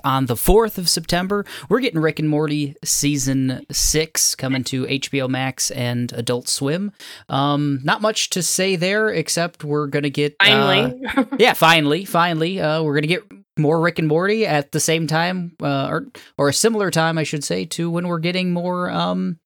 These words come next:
Speaker 1: Justin Roiland with, uh, High on Life, something we talked about a little bit in our previous episode. Uh, so if you're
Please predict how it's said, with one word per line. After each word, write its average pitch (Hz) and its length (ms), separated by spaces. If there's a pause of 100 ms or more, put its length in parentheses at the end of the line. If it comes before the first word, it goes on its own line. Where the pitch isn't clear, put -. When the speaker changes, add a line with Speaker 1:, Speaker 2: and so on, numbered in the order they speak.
(160)
Speaker 1:
Justin 170 280
Roiland 165 480
with, 127 340
uh, 131 220
High 143 220
on 143 100
Life, 147 220
something 123 200
we 123 80
talked 123 300
about 120 340 (240)
a 139 40
little 123 160
bit 123 180
in 127 80
our 120 100
previous 120 560 (380)
episode. 117 720
Uh, 113 360
so 120 500 (220)
if - 180
you're 127 320